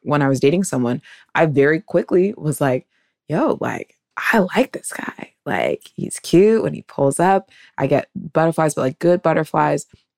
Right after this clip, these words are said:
I feel safe with them." And I just felt like everything was being checked off in a sense. So there were definitely things about them that I was curious to learn that may not have fit, like, traditionally who I would go for.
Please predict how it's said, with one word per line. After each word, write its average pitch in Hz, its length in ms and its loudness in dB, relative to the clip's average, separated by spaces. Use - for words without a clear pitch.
I 143 80 -2
feel 139 180 -2
safe 180 360 2
with 185 120 0
them." 156 460 0
And 139 80 -4
I 131 80 0
just - 260 -6
felt 165 180 2
like 147 180 0
everything 160 500 4
was 147 160 0
being 143 360 0
checked - 460 0
off 156 400 2
in 143 140 -4
a 139 40 -2
sense. 123 480 -6
So 139 420 4
there 143 160 2
were 143 120 2
definitely 165 320 0
things 160 220 0
about 156 220 0
them 156 120 0
that 147 100 2
I 139 60 0
was 151 120 -6
curious 151 380 2
to 143 120 0
learn 160 360 2
that 151 200 0
may 151 120 4
not 151 200 2
have 139 120 0
fit, - 300 0
like, - 280 -4
traditionally 151 520 4
who 196 120 4
I 196 100 2
would 208 180 -2
go 208 200 0
for. 247 380 -2